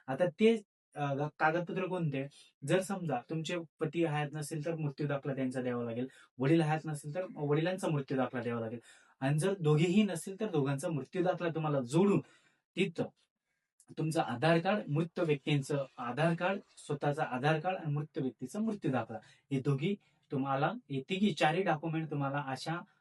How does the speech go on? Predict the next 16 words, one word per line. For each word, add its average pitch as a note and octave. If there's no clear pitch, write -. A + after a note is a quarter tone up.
अ, C3
सॉरी, B2
जे E3+
अंगणवाडी F3+
सेविका E3
आहेत, C#3+
त्यांच्याकडे D3
तुम्हाला C3
हे C#3+
कागदपत्र B2+
लवकरात E3+
लवकर, B2
म्हणजे D3+
एकतीस F3
डिसेंबरच्या D3
आत C#3+